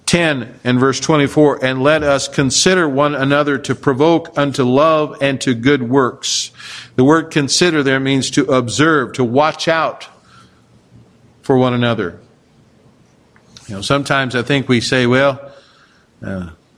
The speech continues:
so-and-so, they got themselves in trouble. That's their problem. I'm not gonna worry about them." But we're to consider one another, to watch out for one another, and, uh, uh, to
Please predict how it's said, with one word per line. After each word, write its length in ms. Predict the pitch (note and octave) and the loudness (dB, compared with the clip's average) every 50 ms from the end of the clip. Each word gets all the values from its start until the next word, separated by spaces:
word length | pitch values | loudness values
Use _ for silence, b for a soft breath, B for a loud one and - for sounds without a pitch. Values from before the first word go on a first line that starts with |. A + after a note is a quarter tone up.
| _ _ _ | _ _ _
so-and-so, 680 | - - - C#3+ D3 C#3+ C#3 C#3 - D#3+ D3+ D3 C#3+ | -6 -2 0 2 2 0 0 0 2 2 2 4 4
they 100 | C#3 C#3+ | 2 2
got 240 | C#3+ D3 D3 C#3+ C#3+ | 2 0 0 0 -2
themselves 440 | - C#3 B2+ - D#3 D3+ C#3+ C#3+ C3 | -4 -6 -4 -2 0 2 2 2 0
in 100 | C3 B2 | -2 -2
trouble. 260 | - C#3+ C#3+ D3 D3+ | 0 2 2 2 2
That's 280 | B2+ C3 C#3+ C#3+ - - | 2 0 0 0 0 0
their 160 | D3 C#3+ C3+ | 0 0 0
problem. 360 | G#3+ - C#3 C3 C3+ C3+ C3 | 0 -2 0 0 0 0 0
I'm 120 | B2+ C3 D3 | 0 0 0
not 160 | D3+ C#3 - | 0 -2 -2
gonna 140 | - A#2 G#2+ | -2 -4 -2
worry 200 | A2 A#2 A#2+ A2+ | 0 2 2 2
about 280 | G#2+ A#2 A2 G#2+ A2 C3 | 2 0 0 -2 -2 -2
them." 280 | B2+ A#2 G2 F#2+ - - _ _ _ _ _ _ _ _ _ _ _ _ _ _ _ _ _ _ _ _ _ _ _ _ _ _ _ _ _ _ _ _ _ _ _ | -2 -2 -4 -6 -10 -16 _ _ _ _ _ _ _ _ _ _ _ _ _ _ _ _ _ _ _ _ _ _ _ _ _ _ _ _ _ _ _ _ _ _ _
But 100 | - - | -6 -2
we're 160 | A#2+ C3 C#3 | 2 2 2
to 80 | C3 A#2+ | 2 0
consider 480 | A2+ - A2+ G#2 - - D#3 D3+ C#3 A#2 | -2 -4 -4 -4 -2 -2 0 0 0 0
one 180 | A2 G#2+ G#2 | 0 0 0
another, 300 | G#2 G#2 G#2 G2 G2+ F#2+ | 0 0 0 0 -2 -4
to 140 | F#2+ - A#2+ | -4 -4 -4
watch 340 | G#2+ A#2+ C3 C3 B2+ - D3 | 0 0 0 0 0 -2 -2
out 240 | C3+ C3+ C3 C3+ - | -2 -2 -2 -4 -6
for 80 | - | -6
one 180 | A#2+ A2+ A2 A2 | -4 -2 -2 -2
another, 400 | G#2+ G#2 G#2+ G#2 G2+ G2+ F2+ B B B B B B B B | 0 0 0 0 0 0 -2 B B B B B B B B
and, 320 | - A#2+ A#2 A2+ A2 G2+ G#2 | -2 -2 0 0 0 0 0
uh, 240 | A2+ A2+ G#2+ G2 G2+ B B B B B B | 0 0 0 -2 -4 B B B B B B
uh, 340 | A#2 A2 G#2+ G#2 G2+ G2+ G2+ | -2 0 2 2 2 0 -2
to 300 | G2+ - A#2 G#2 G#2 G2 | -4 -4 -4 -4 -4 -4